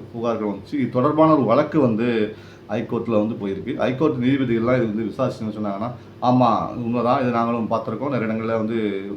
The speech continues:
ஒரு இதா இருக்கு. ஆனால் இறுதி ஊர்வலம் போகும்போது, அந்த மனிதரின் கடைசி கட்ட இறுதி ஊர்வலத்துக்கு போகும்போது,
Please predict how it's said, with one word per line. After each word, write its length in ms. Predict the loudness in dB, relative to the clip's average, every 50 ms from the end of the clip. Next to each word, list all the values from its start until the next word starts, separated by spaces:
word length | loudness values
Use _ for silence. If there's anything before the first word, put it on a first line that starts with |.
| -8 -8
ஒரு 200 | -4 0 0 0
இதா 240 | 2 2 2 2 2
இருக்கு. 240 | 2 0 -2 0
ஆனால் 260 | 0 2 2 4 4 6
இறுதி 180 | 6 6 6
ஊர்வலம் 380 | 8 8 8 8 8 6 4 2
போகும்போது, 560 | 0 2 2 2 2 2 0 0 -2 -2 -6 -10 -16 -20 -12 -6
அந்த 420 | -4 -4 -2 0 0 0 0 0 2
மனிதரின் 480 | 2 4 4 6 6 6 6 4 4 2
கடைசி 380 | 2 4 4 4 4 4 2
கட்ட 280 | 0 0 0 2 2 2
இறுதி 200 | 2 2 2 2
ஊர்வலத்துக்கு 320 | 2 2 0 0 -2 -2
போகும்போது, 480 | -2 -2 -2 -2 -2 -2 -2 -2 -4